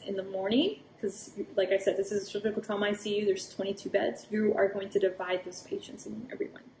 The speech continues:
So if there's only two of you, well, guess what? You're both getting eleven, so eleven and eleven patients for the I C U that have to present.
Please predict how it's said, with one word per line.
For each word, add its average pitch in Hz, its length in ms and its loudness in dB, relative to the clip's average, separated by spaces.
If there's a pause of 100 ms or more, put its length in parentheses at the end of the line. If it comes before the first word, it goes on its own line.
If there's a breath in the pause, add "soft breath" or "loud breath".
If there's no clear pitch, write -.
(400 loud breath)
So - 200 4
if 208 100 0
there's 220 180 6
only 247 240 6
two 226 280 6
of 262 100 10
you, 339 240 8
well, 233 160 6
guess - 260 -2
what? 226 180 6
You're 180 120 2 (120)
both - 300 -2
getting 196 240 0
eleven, 220 440 4
so - 160 0
eleven 185 300 2
and 196 140 -6
eleven 196 360 2
patients - 420 -4
for 180 100 -4
the 175 100 0
I 180 80 2
C 185 280 -2
U - 80 4
that 175 100 2
have - 60 -8
to - 80 -4
present. - 560 -2